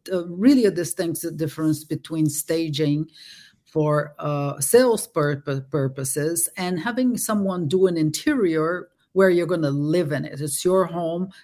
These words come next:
and you want to see it in a certain way. But when you're staging, we are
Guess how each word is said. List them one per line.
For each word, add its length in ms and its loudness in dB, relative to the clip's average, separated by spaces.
and 120 0
you 80 2
want 260 0
to 60 -4
see 300 0
it 140 0
in 100 -4
a 40 -4
certain 380 -4
way. 220 -10
But 300 0
when 180 -2
you're 140 2
staging, 560 0
we 80 2
are 120 0